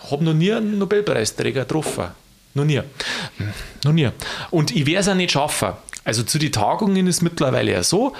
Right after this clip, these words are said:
dass man sagt, so dreißig bis vierzig Nobelpreisträger sind da meistens da. Und, äh, also bei den Einzeltagungen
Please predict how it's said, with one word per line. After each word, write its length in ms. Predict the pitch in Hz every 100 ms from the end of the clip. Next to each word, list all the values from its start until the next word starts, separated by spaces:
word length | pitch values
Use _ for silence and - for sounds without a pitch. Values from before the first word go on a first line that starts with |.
| - - -
dass 300 | 135 127 - 392 - -
man 240 | 185 123
sagt, 280 | 113 139 135
so 100 | 139
dreißig 300 | 127 120 117
bis 180 | - 113
vierzig 340 | - 127 123 -
Nobelpreisträger 960 | 107 101 107 - 127 139 - 147 156
sind 220 | 143 151 156
da 60 |
meistens 440 | 165 170 - 214 -
da. 180 | 220 254 - - - _ - - - -
Und, 500 | 156 240 269 - - 302
äh, 60 |
also 260 | 131 123 117
bei 80 | 110
den 100 | 113
Einzeltagungen 840 | 123 156 170 151 160 180 190 220